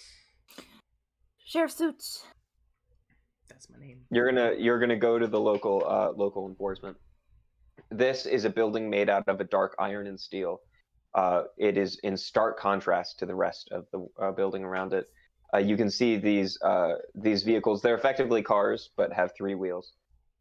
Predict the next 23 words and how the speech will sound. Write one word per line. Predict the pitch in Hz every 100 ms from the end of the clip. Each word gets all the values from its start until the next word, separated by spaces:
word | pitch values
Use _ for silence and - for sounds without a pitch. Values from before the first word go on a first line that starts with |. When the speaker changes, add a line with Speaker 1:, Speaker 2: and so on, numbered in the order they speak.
| _
Speaker 3:
um, | 104 92 92 92 - _ _ _ _ _ _
uh, | 104 95 82
and | 104
made | 104 104 101
for | 104 98
a | 87
single | - 117 107
person | 101 104 101 123 127 -
and | 101 98 98 -
a | 101 92
space | - 98 101
in | 101
the | 101
back | 90 90 -
for | 98
an | 90
extra | 107 - -
person, | 87 92 98 101 _ _ _ _ _ -
uh, | 92 85 - _ _
who's | 101 95 95 - -
in | 98
prison. | 101 95 64 - _ _ _ _ _ _ _ _ _ _ _ _ _ _
Um, | 98 95 87